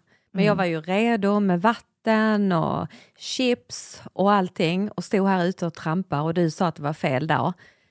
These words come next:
Speaker 1: Så, så kan det bli. Jag har inte alltid koll.
Speaker 2: Nej, och jag älskar, och jag tror, och jag, och jag var så glad att du faktiskt
Speaker 1: Att jag hade fel?
Speaker 2: Lite.
Speaker 1: Ja, men det är väl härligt.
Speaker 2: Nej, men jag kände gött för att jag var ändå, jag vet inte vad jag höll på med. Jag var väl nere i källaren där bland några skokartonger eller, alltså jag, jag höll på med någonting som jag bara tänkte, alltså det är inte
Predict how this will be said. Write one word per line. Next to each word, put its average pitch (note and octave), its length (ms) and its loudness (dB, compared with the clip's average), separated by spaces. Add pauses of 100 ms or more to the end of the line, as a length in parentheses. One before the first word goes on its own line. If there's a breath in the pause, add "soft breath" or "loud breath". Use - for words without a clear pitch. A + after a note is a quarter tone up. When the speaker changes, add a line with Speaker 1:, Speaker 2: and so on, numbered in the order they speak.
(140 soft breath)
Speaker 1:
Så, A#3 80 -10
så A3+ 200 -2
kan D#3 200 -4
det D#3+ 80 4
bli. F#3+ 340 2
Jag A3 120 4
har F3+ 100 0
inte D4+ 160 -4
alltid C4 360 -4
koll. C#3+ 320 -2 (560)
Speaker 2:
Nej, F#3 320 2
och A3 100 2
jag A#3 180 6
älskar, G#3 520 2
och G3 60 2
jag G3 120 0
tror, - 200 -2
och - 80 0
jag, G3 180 0
och G3+ 100 2
jag F3 140 4
var G#3 100 -2
så A#3+ 100 -8
glad G#3 260 2
att E3 100 -6
du E3+ 180 -2 (160)
faktiskt - 260 -6
Speaker 1:
Att - 80 -8
jag A3 80 0
hade A#3 160 -2
fel? A#3+ 400 -4 (140)
Speaker 2:
Lite. C4 560 -2 (180 loud breath)
Speaker 1:
Ja, D#4+ 220 0
men G#4 100 -4
det E4+ 60 -2
är - 20 -6
väl D#3 140 -4
härligt. B3 440 2
Speaker 2:
Nej, A#3+ 80 6
men C4 100 8
jag C#4 100 6
kände C#4 260 4
gött C#4+ 440 4
för G#3+ 80 4
att G#3 100 0
jag A#3 160 8
var F#3 80 8
ändå, B3+ 280 4
jag A#3 140 4
vet A3 140 2
inte C#4+ 120 0
vad D4+ 60 4
jag C4+ 60 4
höll A3 60 0 (180)
på G#3 120 6
med. F3+ 280 2 (220 soft breath)
Jag A#3+ 100 0
var A3+ 80 -2
väl G3 80 2
nere F3+ 180 2
i - 20 -6
källaren G#3 380 2
där F#3+ 100 4
bland F3 140 2
några E3+ 140 4
skokartonger E3+ 760 -2
eller, E3 140 4
alltså F#3 220 2
jag, F#3+ 220 6
jag G#3 80 4
höll G#3 100 4
på A#3 200 4
med F#3+ 100 2
någonting E3+ 280 0
som F#3+ 80 -2
jag F3+ 80 -2
bara G3 80 2
tänkte, F#3+ 260 0
alltså F3+ 140 -4
det F#3 100 -2
är - 180 -4
inte F3+ 580 0